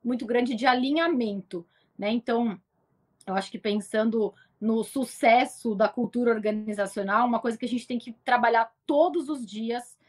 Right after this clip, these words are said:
é, e esse tem que ser um alinhamento muito claro pra todo mundo entender e vibrar na mesma frequência. Então, toda a liderança, todas as pessoas que são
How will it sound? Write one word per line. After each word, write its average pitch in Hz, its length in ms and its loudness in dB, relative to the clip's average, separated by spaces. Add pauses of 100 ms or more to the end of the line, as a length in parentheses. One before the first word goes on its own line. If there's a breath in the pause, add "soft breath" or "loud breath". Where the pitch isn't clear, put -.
(200 soft breath)
é, 196 400 0
e 233 140 2
esse 254 340 0
tem 277 200 -4
que 285 80 -8
ser 277 140 -2
um 254 80 0
alinhamento 247 460 2
muito 269 240 0
claro 220 540 2 (380 soft breath)
pra 208 360 0 (260)
todo 254 240 -2
mundo 285 180 -4
entender 247 680 -4 (160)
e 247 120 -2
vibrar 233 500 2
na 269 80 -2
mesma 247 340 -4
frequência. 220 600 -8
Então, 220 220 -6
toda 269 360 0
a 285 40 2
liderança, 233 680 0
todas 240 380 -6
as 262 100 -16
pessoas 240 500 -6
que 214 100 -16
são 226 300 -4